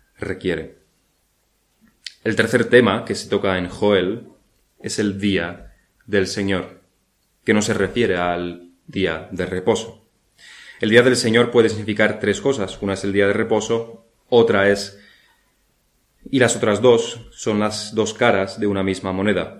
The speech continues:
Realmente las tres son aspectos diferentes de una, de un mismo concepto, pero podemos ver las otras dos como las dos caras de una misma moneda. El día del Señor es un día de salvación y la otra cara es que es, es un día también de juicio.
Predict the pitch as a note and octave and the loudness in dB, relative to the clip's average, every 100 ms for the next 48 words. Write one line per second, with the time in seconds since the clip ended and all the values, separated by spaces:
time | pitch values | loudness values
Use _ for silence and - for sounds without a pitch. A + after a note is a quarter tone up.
0 | - G#2+ A#2 A#2 A#2 F#2 - - A#2 F#2 | -12 -6 -2 -2 -4 -6 -10 -2 -2 -2
1 | - - - - G2 F#2+ - F#2 F#2+ F#2 | -6 -18 -14 -6 -4 -4 -4 -4 -4 -6
2 | F#2+ G2 F#2 E2+ F2 F2+ F2 E2+ - - | -4 -4 -4 -6 -6 -6 -8 -10 -14 -8
3 | F#2 F#2 F2+ F#2+ F#2 F2+ F#2 - F2+ - | -6 -4 -6 -6 -8 -8 -8 -8 -10 -14
4 | _ _ - A2+ A2 A2+ A2 G#2 G#2 G2 | _ _ -2 0 2 2 2 0 0 0
5 | F#2+ G2+ F#2+ F#2+ F#2 G2 F#2 F2+ F#2 F#2+ | -2 -4 -4 -4 -6 -6 -6 -6 -6 -6
6 | F#2 F2+ F2 E2+ F2 E2+ F2 D#2+ D2+ _ | -6 -6 -6 -8 -10 -10 -8 -10 -12 _
7 | - - - A#2+ D3 D#3+ D3+ B2+ B2 A2+ | -20 -14 -2 4 6 6 4 2 2 2
8 | - A2 G#2+ G#2+ G2+ G#2 A2+ B2 B2 G#2 | 0 -2 2 2 2 0 0 0 0 0
9 | F#2+ A#2+ - _ _ _ _ _ _ _ | -2 -4 -16 _ _ _ _ _ _ _
10 | _ _ _ _ - F#2+ F2+ F#2 A2+ G2 | _ _ _ _ -4 -2 -2 -2 0 0
11 | G2 G#2 - G2+ G#2+ - - - G#2 A2 | -2 -10 -10 -10 -8 -10 -10 -6 -6 -4
12 | G2+ F#2+ F2 F2 F#2+ F2 E2+ E2+ F2+ F2+ | -4 -2 -4 -6 -10 -10 -12 -10 -8 -6
13 | - G#2 - F2+ | -2 -4 -4 -12